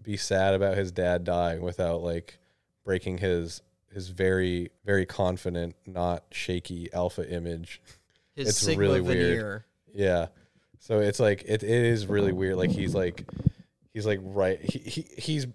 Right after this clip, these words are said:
Speaker 1: exerting as much mental power as he possibly can writing these stories. <laughs> Like, it's the
Speaker 2: Yeah.
Speaker 1: one time a day where he's, like, actually thinking instead of, like, going on a podcast, like, "Well, women are bad drivers. That's my take.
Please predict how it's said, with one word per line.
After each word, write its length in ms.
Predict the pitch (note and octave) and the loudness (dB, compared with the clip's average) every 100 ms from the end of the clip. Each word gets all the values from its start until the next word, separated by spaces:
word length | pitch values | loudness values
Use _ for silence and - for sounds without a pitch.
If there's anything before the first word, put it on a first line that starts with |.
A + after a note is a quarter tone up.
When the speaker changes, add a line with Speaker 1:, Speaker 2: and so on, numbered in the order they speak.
| - | -8
Speaker 1:
exerting 640 | B2+ A#2+ A#2+ B2+ C3+ C3 | -6 -2 0 0 0 -2
as 160 | G#2+ | -4
much 320 | G#2 A2 A#2 G2 | -2 -2 -2 -4
mental 560 | G2 G2 A2 A2+ G2+ | -4 -4 -4 -6 -6
power 420 | - A2 F#2+ F#2+ | -4 -2 2 2
as 140 | F2+ F2+ | 0 -4
he 80 | F#2+ | -2
possibly 480 | G#2 G2 - G2+ | 0 0 0 -2
can 260 | F#2+ G2+ F#2+ | -2 -4 -2
writing 280 | F#2+ F#2 F2+ | -2 -2 -4
these 160 | F2+ - | -6 -6
stories. 640 | F2 F2 F2 E2+ F2 G2 - | -6 -4 -4 -4 -8 -6 0
<laughs> 140 | E3 | 2
Like, 220 | C3+ A#2+ - - - | 2 -2 -14 -18 0
it's 180 | B2 C#3 | 4 6
the 60 | |
Speaker 2:
Yeah. 60 | B2+ | 8
Speaker 1:
one 140 | C3+ | 8
time 240 | C3 C3+ B2+ | 6 4 4
a 60 | |
day 180 | G#2+ A2+ | 6 8
where 140 | G#2+ G2+ | 8 4
he's, 240 | A2 A2 | 0 4
like, 180 | G2+ G2 | 4 4
actually 480 | G2 F#2+ - G2 F#2 - | 2 2 0 -2 -2 -2
thinking 520 | G2 F#2+ G2 F#2 F2 - - - | -2 -2 -4 -4 -8 -14 -20 -8
instead 240 | G#2 G2+ G#2 | -6 0 2
of, 80 | G2+ | 4
like, 140 | F#2+ | 4
going 220 | G2 F#2+ | 2 2
on 100 | F#2 | 0
a 60 | F2 | -2
podcast, 420 | F2+ F2+ F2+ F2+ | 0 -2 -2 -2
like, 140 | F2+ - - - - | -4 -4 -10 -8 2
"Well, 240 | A2 F#2+ | 4 4
women 240 | A#2+ C#3 | 2 2
are 60 | A#2+ | 4
bad 180 | A#2 A2+ | 6 4
drivers. 580 | G2+ G#2 G#2+ D2+ - - _ _ _ _ - | 2 4 2 0 -10 -14 _ _ _ _ -2
That's 180 | G#2+ - | 0 2
my 120 | A2 | 2
take. 260 | - - | 0 -6